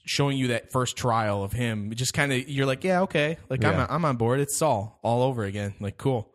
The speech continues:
Speaker 2: Yeah. So, all right. I wanna break into spoilers. I don't wanna say too much more about the show. I think we all agree you should definitely check it out.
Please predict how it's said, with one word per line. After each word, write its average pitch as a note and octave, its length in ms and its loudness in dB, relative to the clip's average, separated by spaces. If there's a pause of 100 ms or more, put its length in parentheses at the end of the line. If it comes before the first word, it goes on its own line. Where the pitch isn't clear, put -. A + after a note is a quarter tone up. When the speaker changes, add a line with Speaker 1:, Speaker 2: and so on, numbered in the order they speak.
(160)
Speaker 2:
Yeah. F#2 220 0 (400)
So, F#2+ 260 0 (640)
all C#3+ 100 4
right. A2+ 240 0 (140)
I B2+ 60 4
wanna C#3 260 4
break B2 240 0
into A2 200 0
spoilers. F2+ 520 -2
I F#2 60 0
don't F#2 140 0
wanna F2+ 140 -2
say F2+ 160 -2
too - 180 0
much E2+ 220 -2
more F2 140 0
about E2+ 180 -2
the F2 100 -2
show. E2+ 320 0
I F2+ 80 0
think G2 220 -2
we G2 140 4
all F#2 160 2
agree F#2 320 0
you F2+ 100 0
should F2+ 180 -4
definitely F#2 400 0
check - 260 0
it F2+ 80 0
out. F2 280 0